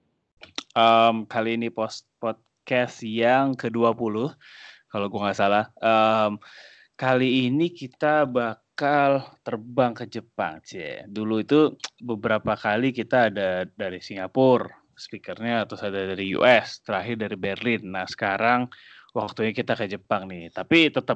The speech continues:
orang Indonesia juga gitu. Nah, eh, beliau ini seorang dokter, wah, eh, apa namanya, pertama kali nih ya, eh, Dunia Dalam Desain ngundang dokter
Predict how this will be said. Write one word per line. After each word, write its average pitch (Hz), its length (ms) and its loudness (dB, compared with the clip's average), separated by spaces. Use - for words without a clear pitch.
orang 104 240 -6
Indonesia 95 320 -12
juga 98 480 -4
gitu. 82 400 -12
Nah, 104 240 -2
eh, 123 640 6
beliau 127 560 0
ini 123 240 -4
seorang 139 400 -4
dokter, 117 560 -8
wah, 101 400 -8
eh, 95 640 -4
apa 90 160 -2
namanya, 101 320 -10
pertama 107 320 -8
kali 117 240 -2
nih 104 160 -8
ya, 101 160 -10
eh, 98 400 -18
Dunia 107 240 -12
Dalam 101 240 -6
Desain 107 560 -6
ngundang 104 400 -4
dokter 101 480 0